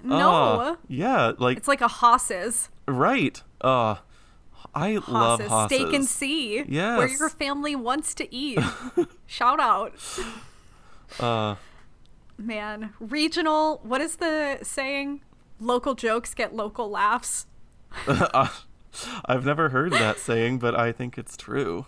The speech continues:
Speaker 1: It's applicable to what's happening right now. So maybe we
Speaker 2: Yes.
Speaker 1: should move on to a broader topic.
Speaker 2: Maybe we should.
Speaker 1: Cody, what show are you gonna talk to me about today?
Speaker 2: Well, I'm going to talk to you about a show called Looking. Have you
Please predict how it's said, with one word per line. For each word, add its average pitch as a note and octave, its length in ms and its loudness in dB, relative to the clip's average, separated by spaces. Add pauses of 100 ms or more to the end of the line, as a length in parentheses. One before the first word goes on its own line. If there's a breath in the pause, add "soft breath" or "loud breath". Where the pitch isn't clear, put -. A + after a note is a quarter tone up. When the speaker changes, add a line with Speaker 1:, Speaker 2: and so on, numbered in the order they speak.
Speaker 1:
It's A#3 300 -8
applicable A#3 580 -2
to A3 120 -10
what's G#3 260 -8
happening F3+ 540 -10
right D#3+ 320 -16
now. G#2 160 -8
So C4 160 -2
maybe C#4 260 0
we C#4 120 -2
Speaker 2:
Yes. C4+ 80 -2
Speaker 1:
should C4 140 -4
move G#3+ 220 -4
on G3+ 220 -4
to A3 160 -6
a G3 120 -2
broader F#3+ 960 -4
topic. G#3 680 0
Speaker 2:
Maybe G3 360 -2
we C#3 160 2
should. F2 520 -2 (220)
Speaker 1:
Cody, D4+ 580 -4
what G3+ 540 -2
show D#4 300 -4
are F#4 80 -2
you D4+ 140 -4
gonna B3+ 180 -6
talk - 360 -2
to G3+ 100 -16
me D#3+ 120 -16
about C3 280 -10
today? C3+ 400 -12
Speaker 2:
Well, A#2+ 640 0
I'm D#3 140 0
going C4 200 -2
to F#3+ 80 -6
talk B2 300 -2
to - 80 -8
you A#2+ 340 -2
about D#3 220 0
a F#3 40 -6
show G3 540 -6
called C3 500 -2
Looking. A2+ 720 -2 (320 soft breath)
Have D3+ 200 -8
you G#3+ 440 -4